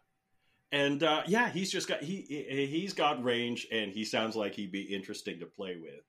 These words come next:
And then last but not least, we would need to, we need to br-, we need to bring him back from the great beyond,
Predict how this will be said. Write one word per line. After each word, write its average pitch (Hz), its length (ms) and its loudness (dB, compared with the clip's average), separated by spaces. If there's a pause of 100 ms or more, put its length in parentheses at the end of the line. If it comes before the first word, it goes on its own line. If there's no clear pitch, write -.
And 107 180 -2
then 104 280 -4 (140)
last 147 560 -4
but 123 180 -4
not 117 300 0
least, 143 420 -4 (600)
we 123 200 0
would 120 260 -4
need 123 320 0
to, 113 200 -2 (240)
we 123 160 0
need 139 180 2
to 123 100 0
br-, 117 340 -2 (240)
we 123 140 -2
need 233 160 0
to 165 60 2
bring 127 200 2
him 113 100 2
back 98 260 0
from 107 120 -6
the 95 80 -4
great 95 260 -6
beyond, 85 360 -10